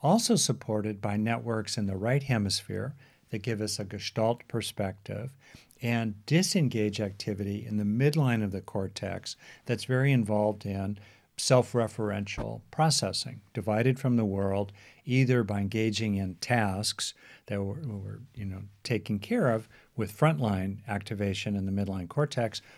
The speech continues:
or we're daydreaming or ruminating, uh, in which there's a strong sense of self and I, in both cases, based in the default mode network. So those midline cortices,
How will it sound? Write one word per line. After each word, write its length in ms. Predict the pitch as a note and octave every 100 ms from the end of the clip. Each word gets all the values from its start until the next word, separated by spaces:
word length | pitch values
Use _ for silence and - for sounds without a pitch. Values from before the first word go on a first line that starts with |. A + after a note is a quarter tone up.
| - -
or 460 | F3+ F#3+ F#3 E3+
we're 400 | G#3 D3 D3+ D3+
daydreaming 720 | C#3 C#3+ C#3+ B2+ G#2 F#2 G2 A2
or 220 | G#2+ A#2
ruminating, 800 | D3+ G#3+ D3+ G2+ F2 G2+ A#2 C3+ - - -
uh, 220 | A#2+ A2 B2+
in 220 | B2+ A#2
which 300 | A#2 A2+ -
there's 160 | A#2+ G#2+
a 180 | A2
strong 380 | G2+ - G#2+ A2+
sense 320 | - B2 -
of 200 | C#3 C3+ B2+ _
self 420 | - - A2+ A2 -
and 140 | A2
I, 300 | C#3 D#3 G2
in 160 | A2 G#2
both 260 | A#2 D#3
cases, 520 | - F#2 - G#2 G2+ - - - -
based 280 | C3 B2 -
in 120 | A#2+
the 100 | G#2
default 400 | G2+ - G2 G2+
mode 200 | G2 F#2+
network. 440 | G#2 G#2 G#2 - - _ -
So 140 | A#2+
those 400 | A2+ B2 C#3 C3+ - - - D3+ - C#3+
midline 400 | B2 C3+ C3+ C3
cortices, 720 | - A2 G#2+ - A2 G#2+ G#2